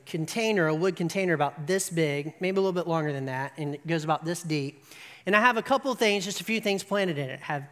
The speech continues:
two tomato plants that are cherry tomatoes, not grape tomatoes, 'cause there's a difference between grape tomatoes and cherry tomatoes. Anyway, and I have those two. And then I have a banana pepper plant that I have.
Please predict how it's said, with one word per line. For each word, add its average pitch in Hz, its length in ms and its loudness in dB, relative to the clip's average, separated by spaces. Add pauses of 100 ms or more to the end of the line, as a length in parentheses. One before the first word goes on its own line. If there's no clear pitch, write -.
two 247 560 0 (260)
tomato 226 380 2
plants 151 480 -2
that 156 100 -2
are 156 60 0
cherry 226 420 2
tomatoes, 135 560 -6
not 165 220 -2
grape 226 240 -2
tomatoes, 143 640 -4 (420)
'cause 120 80 -12
there's 143 180 -4
a 175 40 -8
difference 185 760 -2
between 143 300 -4
grape 180 260 0 (180)
tomatoes 180 640 -2
and 156 100 -2
cherry 175 280 2
tomatoes. 151 560 -4 (260)
Anyway, 139 220 -2 (340)
and 185 100 4
I 202 80 10
have 208 240 6
those 202 240 2
two. 170 380 0 (420)
And 202 240 6
then 220 400 4
I 202 100 10
have 214 220 4
a 208 60 4
banana 202 460 4
pepper 160 360 -2
plant 147 380 -4 (320)
that 160 120 4
I 151 80 6
have. 147 460 0